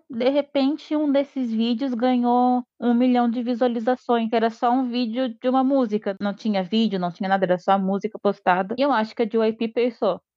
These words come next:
"Hum, eu acho que a brincadeira desses meninos tem potencial." Então, nisso, o Chan, que já era um trainee há muito tempo, que já tinha as habilidades técnicas extremamente bem treinadas e já estava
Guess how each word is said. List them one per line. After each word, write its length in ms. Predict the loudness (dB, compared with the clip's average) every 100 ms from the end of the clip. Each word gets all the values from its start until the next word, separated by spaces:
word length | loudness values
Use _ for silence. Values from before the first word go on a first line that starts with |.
| _
"Hum, 320 | -2 0 0 0
eu 160 | 0
acho 320 | 2 0 -6
que 560 | -20 _ -2 0 0 -2
a 140 | -4 -2
brincadeira 580 | -2 0 0 2 0
desses 300 | 0 -2 -2
meninos 560 | -2 -2 -2 0 0 -2 0
tem 160 | 0 2
potencial." 760 | 2 2 -2 -2 -2 0 0 0
Então, 720 | -2 0 0 0 0 -2 -6 _ _ _ _
nisso, 640 | -2 0 0 -2 -4 -4 -6
o 160 | -4 -4
Chan, 280 | -2 -2 -2
que 120 | -6
já 220 | 0 2
era 240 | 4 2
um 80 | -2
trainee 540 | -2 -2 -2 -6 -8 -12 _ _ _ -2
há 80 |
muito 260 | 0 2 0
tempo, 340 | 0 0 -2
que 160 | -6 0
já 120 | 0
tinha 260 | 0 0 2
as 80 | 2
habilidades 480 | 0 0 0 0 -2
técnicas 480 | -2 0 -2 -2 -2
extremamente 640 | -4 -4 -2 0 -2 -6
bem 200 | -2 -2
treinadas 680 | -2 -4 0 2 2 2 -4
e 60 | -6
já 100 | -6
estava 500 | -4 -2 -2 0